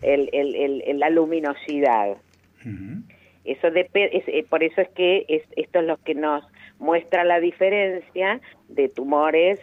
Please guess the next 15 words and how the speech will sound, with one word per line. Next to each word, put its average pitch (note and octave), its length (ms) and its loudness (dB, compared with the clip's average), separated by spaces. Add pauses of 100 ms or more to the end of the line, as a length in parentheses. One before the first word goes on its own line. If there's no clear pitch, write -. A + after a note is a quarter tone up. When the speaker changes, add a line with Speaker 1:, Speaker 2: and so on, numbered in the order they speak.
Speaker 1:
que C#3 120 -2
tienen D3+ 500 -2
un C#3 200 -6
grado D#3 400 2
mayor F3 800 -2 (340)
de C#3+ 440 2
necesidad C3+ 840 -4
de B2+ 300 -6
ese, B2+ 340 -4
de C3 140 -4
ese, B2 560 -4 (300)
de C#3+ 80 -4
ese C#3+ 140 -4
material C#3 480 0
radiactivo, A#2+ 880 -4